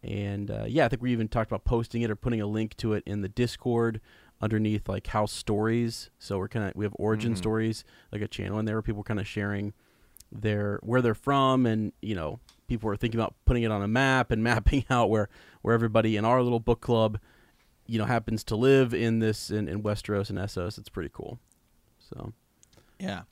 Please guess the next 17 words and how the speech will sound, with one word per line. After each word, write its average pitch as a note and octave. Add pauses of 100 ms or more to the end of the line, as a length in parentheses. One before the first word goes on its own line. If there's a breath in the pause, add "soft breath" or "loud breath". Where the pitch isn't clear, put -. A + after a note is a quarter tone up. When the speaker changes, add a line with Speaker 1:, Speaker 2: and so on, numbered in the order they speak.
(160 loud breath)
Speaker 1:
Yeah. - (600 loud breath)
Speaker 2:
Um, A#2+ (320)
one F3
thing B2
I G#2+
will B2
say, A2
uh, F#2
we F#2+
did, A2
we G#2+
did A2
release G#2+
some G2
more F2+
Patreon C#3
content. B2